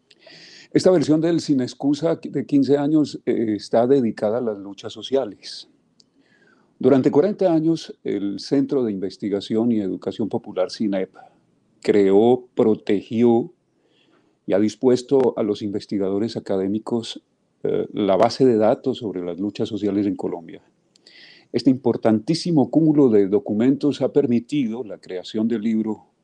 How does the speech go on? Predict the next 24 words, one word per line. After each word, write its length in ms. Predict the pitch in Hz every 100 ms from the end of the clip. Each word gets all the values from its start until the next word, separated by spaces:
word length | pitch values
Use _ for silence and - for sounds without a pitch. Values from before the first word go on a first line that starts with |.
| _ -
Cuando 260 | 92 87
la 120 | 85
copa 320 | 87 107 - 101
se 160 | 98
rebosa, 480 | 92 87 95 101 151
luchas 460 | 135 92 90 - 87
sociales 460 | - - 90 98
en 100 | 117
Colombia, 480 | 117 139 123 104 92 - _ _ - - - _ -
que 100 | 117
tiene 460 | - 160 165 175
una 240 | 165 160 156
periodicidad 760 | - 120 110 104 - 104 107
de 120 | 127
mil 120 | 135 143
novecientos 460 | 139 117 123 123
setenta 400 | 123 113 101 101
y 60 | 95
cinco 420 | 131 147 156 147
al 100 | 92
año 220 | 92 113
dos 220 | 104 87
mil 180 | 92 95
quince. 460 | - 165 110 -